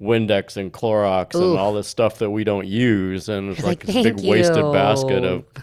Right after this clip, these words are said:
Speaker 1: of stuff that we don't use. Of course, that was the only Clorox wipes we had when this, uh, pandemic <laughs> started, 'cause we don't buy stuff like that. So
Speaker 2: Right.
Speaker 1: we still had 'em five years later,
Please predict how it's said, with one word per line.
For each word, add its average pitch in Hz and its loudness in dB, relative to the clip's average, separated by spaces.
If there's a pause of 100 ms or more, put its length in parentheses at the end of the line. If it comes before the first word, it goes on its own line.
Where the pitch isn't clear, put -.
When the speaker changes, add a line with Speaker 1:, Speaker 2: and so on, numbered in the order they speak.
Speaker 1:
of 101 -2
stuff 113 0
that 104 -2
we 101 -2
don't 92 -4
use. 98 -8
Of - -20
course, 139 2
that 139 4
was 113 2
the 107 0
only 117 4
Clorox 104 2
wipes 98 2
we 101 -2
had 92 2
when 90 -4
this, 87 -8
uh, 107 -2
pandemic 98 -4
<laughs> - -6
started, 131 -2
'cause 143 -2
we 185 4
don't 139 0
buy 110 2
stuff 98 -4
like 92 -6
that. 90 -8
So 170 -6
Speaker 2:
Right. 165 0 (260)
Speaker 1:
we 127 0
still 120 0
had 110 2
'em 98 -2
five 95 0
years 92 -6
later, 87 -2